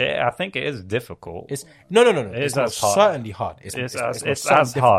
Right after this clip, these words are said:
Speaker 1: difficult.
Speaker 2: but i-, i-, in terms of, like,
Speaker 1: I mean, in terms of, like, I mean, in
Speaker 2: Um,
Speaker 1: terms of, sc-, I mean, like, I don't expect. Okay, is, let's, let, okay, I can't fucking talk. Let's put it this way.
Speaker 2: <laughs>
Speaker 1: Fucking hell. Um,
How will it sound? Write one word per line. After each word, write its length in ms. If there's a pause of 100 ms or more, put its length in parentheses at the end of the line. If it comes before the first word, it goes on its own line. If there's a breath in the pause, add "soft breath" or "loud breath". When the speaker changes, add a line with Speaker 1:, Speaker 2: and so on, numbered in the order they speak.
Speaker 1:
difficult. 100
Speaker 2:
but 140
i-, 100
i-, 300
in 100
terms 260
of, 120
like, 280
Speaker 1:
I 100
mean, 260
in 120
terms 340
of, 180
like, 480 (680)
I 160
mean, 300
in 100
Speaker 2:
Um, 40
Speaker 1:
terms 240
of, 100
sc-, 180 (220)
I 80
mean, 200
like, 200 (340)
I 160
don't 200
expect. 360 (280 soft breath)
Okay, 420
is, 160 (140)
let's, 260 (140)
let, 260 (100)
okay, 220 (260)
I 80
can't 160
fucking 140
talk. 180 (160 soft breath)
Let's 160
put 100
it 40
this 160
way. 140 (280)
Speaker 2:
<laughs> 300
Speaker 1:
Fucking 320
hell. 140 (480 loud breath)
Um, 280